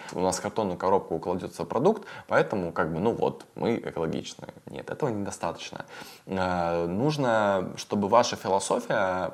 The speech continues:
прослеживалась во всём. И не было ни одного момента, за который к вам могли бы докопаться. Потому что особенно аудитория экоактивистов, она достаточно дотошная, и там вплоть до составов, а,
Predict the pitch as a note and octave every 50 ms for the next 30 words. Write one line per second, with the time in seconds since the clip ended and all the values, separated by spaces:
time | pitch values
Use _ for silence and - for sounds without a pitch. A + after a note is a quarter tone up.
0 | - - G2 F#2+ - - - A2+ C3 C#3+ C#3 A#2+ G2 F#2+ F#2+ G2 F2+ - - -
1 | - F#2+ F#2+ G#2+ G#2+ - - - - - - - - - - - F#2+ A2 B2 B2
2 | A2+ A2+ G#2+ G2 G#2 G#2+ A#2+ C3+ D3 C#3 C3 C3+ C3 B2 B2 A#2 F#2+ F2 E2+ D2
3 | E2+ A2+ D3+ F3+ F#3 F3+ A#2+ G2 F2 G2+ - G#2+ G#2 - C#3 C#3+ B2 G2+ - -
4 | A2+ A#2 A2 F#2 F2 F2 G2 G2 G2 G2 F2+ F2+ - F2+ E2+ E2+ D#2+ - - -
5 | - - - G2+ G#2+ G#2+ - - G2+ G2 - B2+ A#2+ G#2+ G2+ F#2+ F2 F2 E2 G2+
6 | - A2+ G#2 F#2+ F2 E2 - A2 G#2 - G2+ F#2+ - - D3+ F3+ G#2 - G#2+ G#2
7 | G2+ F#2+ F#2+ G2 G2+ - B2 A2+ F#2+ - - - F2+ E2+ E2+ G2 - - F3+ A#3+
8 | A#3+ - - G3+ F#3+ F#2 F2+ - - E2+ F#2+ G2 G2 F#2+ F#2 F2+ - F#2 F2 F2
9 | F2 - - A2+ A2+ G2+ F#2 - G2 G#2 A2+ A2 G#2 G2 F#2 F2+ F2 - - G2
10 | F#2 - - A#2 C#3 B2+ G2+ F#2 - - - - - - -